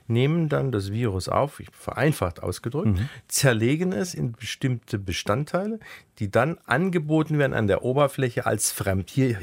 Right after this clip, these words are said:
Speaker 1: ist etwas
Speaker 2: So wie
Speaker 1: Fremdes.
Speaker 2: Speerspitze, ne?
Speaker 1: Richtig,
Speaker 2: Oben aufgespießt.
Speaker 1: ja. Und dann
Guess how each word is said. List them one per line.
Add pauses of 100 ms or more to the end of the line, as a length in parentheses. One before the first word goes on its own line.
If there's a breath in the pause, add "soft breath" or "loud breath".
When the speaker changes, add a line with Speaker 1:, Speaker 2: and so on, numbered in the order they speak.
Speaker 1:
ist
etwas
Speaker 2:
So
wie
Speaker 1:
Fremdes.
Speaker 2:
Speerspitze,
ne?
Speaker 1:
Richtig,
Speaker 2:
Oben
aufgespießt.
Speaker 1:
ja. (160)
Und
dann